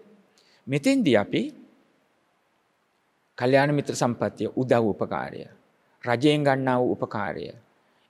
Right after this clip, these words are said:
ඒ වගේම අපේම උත්සාහයෙන් අදිෂ්ඨානයෙන් ඇති කරගන්නා වූ උපකාරය. ආදී වශයෙන් හා සමහර දේවල්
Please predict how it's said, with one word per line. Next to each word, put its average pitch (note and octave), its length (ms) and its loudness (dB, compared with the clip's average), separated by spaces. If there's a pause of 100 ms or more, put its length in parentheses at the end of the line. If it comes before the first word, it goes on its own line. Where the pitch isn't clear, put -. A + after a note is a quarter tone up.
ඒ C#3 60 2
වගේම D3+ 400 4
අපේම E3+ 440 6
උත්සාහයෙන් D#3+ 540 4
අදිෂ්ඨානයෙන් C#3+ 580 -2
ඇති - 200 -4
කරගන්නා C3+ 560 0
වූ C3 180 -2 (460)
උපකාරය. G#2+ 560 -4 (800)
ආදී C#3+ 360 2
වශයෙන් D#3 460 4
හා B2+ 220 -2
සමහර C3+ 420 2
දේවල් C#3+ 360 4